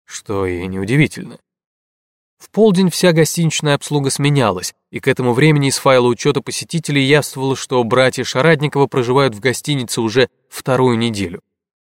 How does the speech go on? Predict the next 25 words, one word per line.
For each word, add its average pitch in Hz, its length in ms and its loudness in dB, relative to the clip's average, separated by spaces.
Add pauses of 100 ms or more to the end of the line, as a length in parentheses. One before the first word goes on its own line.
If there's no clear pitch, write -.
(440)
Алзамай 107 440 2
оказался 107 600 0 (300)
обычным 151 600 0
сибирским 110 680 -2
городком. 104 440 -2 (480)
Народу 185 340 4
в 147 60 0
нем 156 140 4
обитало 147 400 2
тысяч - 520 -6
семьдесят. 107 840 -2 (640)
Извилистые 147 720 2
улицы, 175 640 2 (320)
в - 80 -20
центре 131 560 2
дома 117 440 2
старого 110 520 0
выроста, 110 440 0
низкие, 110 500 -4
приземистые, 123 800 0
с - 100 -8
потемневшей 117 680 -2
от - 80 -10
времени 104 340 -2
корой – 120 440 2